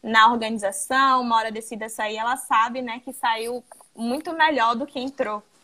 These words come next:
Então, é isso que a gente deseja, principalmente, né, aqui na Q R Point, que as pessoas que decidam sair futuramente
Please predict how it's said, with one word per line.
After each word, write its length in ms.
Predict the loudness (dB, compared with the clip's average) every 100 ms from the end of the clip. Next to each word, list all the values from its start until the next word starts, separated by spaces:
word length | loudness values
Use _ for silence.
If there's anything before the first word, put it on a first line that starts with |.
| _ _ -12
Então, 640 | -10 2 4 6 4 2
é 160 | 0 0
isso 140 | -2
que 80 | -2
a 60 |
gente 180 | -2 -2
deseja, 420 | 0 0 0 -2
principalmente, 840 | -2 -4 -6 -2 0 0 -6 -8 -6
né, 100 | -8
aqui 160 | -6 -6
na 160 | -4
Q 80 | -4
R 200 | -6 -6
Point, 340 | -10 -10 -10
que 140 | -4 -2
as 100 | -2
pessoas 380 | -4 0 0 0
que 160 | -6
decidam 480 | -4 -4 -4 -6 -6
sair 500 | -2 -2 0 -2 -4
futuramente 1040 | -4 -10 -2 -2 -2 -4 -4 -4 -6 -10